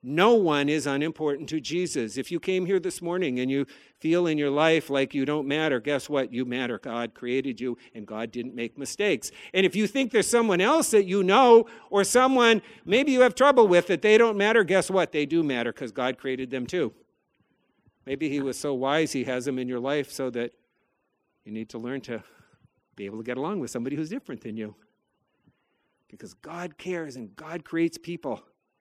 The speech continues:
And God created this man, and he was important. We tend to think we don't matter to God.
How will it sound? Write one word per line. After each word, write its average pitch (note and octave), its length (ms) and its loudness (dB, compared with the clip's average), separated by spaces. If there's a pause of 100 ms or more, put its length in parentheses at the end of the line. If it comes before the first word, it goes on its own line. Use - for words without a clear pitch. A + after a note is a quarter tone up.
(260)
And A#2+ 180 -16
God E3+ 260 -4
created F3 380 0
this C3+ 180 -6
man, A#2+ 300 -2
and A#2+ 100 -4
he D#3+ 160 -4
was D#3+ 220 0
important. C3+ 680 -6 (3000)
We G3+ 100 -8
tend G3+ 240 -2
to D#3+ 60 -4
think F3+ 220 -10
we F#3+ 80 -2
don't G3+ 180 -4
matter A3 300 -6
to B2+ 80 -8
God. G#2 320 -10